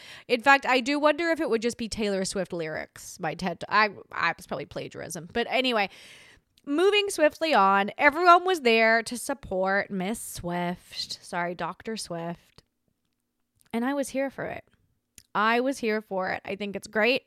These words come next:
I think you should be. She's busy. She's loving Sydney. How economy is popping. Hopefully, I don't actually have word on that. It's, I mean, the Australian media,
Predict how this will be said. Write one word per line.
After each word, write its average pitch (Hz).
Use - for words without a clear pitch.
I 208
think 208
you 240
should 233
be. 120
She's 196
busy. 247
She's 202
loving 190
Sydney. 226
How 185
economy 220
is 180
popping. 226
Hopefully, 196
I 160
don't 170
actually 165
have 175
word 180
on 180
that. 180
It's, 302
I 247
mean, 247
the 254
Australian 262
media, 190